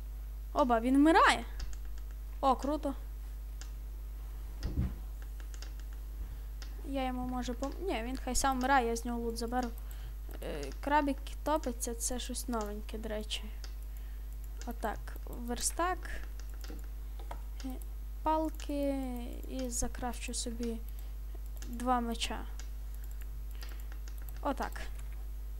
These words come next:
Давайте йому все-таки поможемо. О, фак!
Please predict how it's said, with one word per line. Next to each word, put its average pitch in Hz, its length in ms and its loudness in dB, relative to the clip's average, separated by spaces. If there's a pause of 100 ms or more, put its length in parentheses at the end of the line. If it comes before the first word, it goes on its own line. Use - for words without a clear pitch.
(3250)
Давайте 339 300 0
йому 254 140 0
все-таки 240 360 -4 (220)
поможемо. 233 440 -4 (3000)
О, 269 40 4
фак! 302 600 12